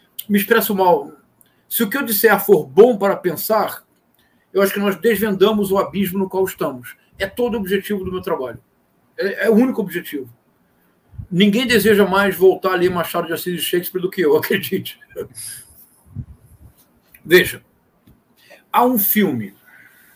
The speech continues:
da produtora audiovisual Brasil Paralelo que antecipou todo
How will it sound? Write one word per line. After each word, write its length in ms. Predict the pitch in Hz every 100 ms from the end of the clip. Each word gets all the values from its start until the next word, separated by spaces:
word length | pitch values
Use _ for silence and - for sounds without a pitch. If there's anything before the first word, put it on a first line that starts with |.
| _ _ _ _ _ _ _ _ _ - - _ - _ _
da 340 | 170 175 165
produtora 540 | 147 196 190 - 190 185
audiovisual 520 | 185 151 170 160 180
Brasil 300 | 175 147 175
Paralelo 560 | 180 180 131 120 98 - _ _ _ _ _ _ _ _ _ _ -
que 280 | - 403 -
antecipou 1000 | - 311 - 285 - 247 - 208 185 156 - - -
todo 540 | 294 226 151 120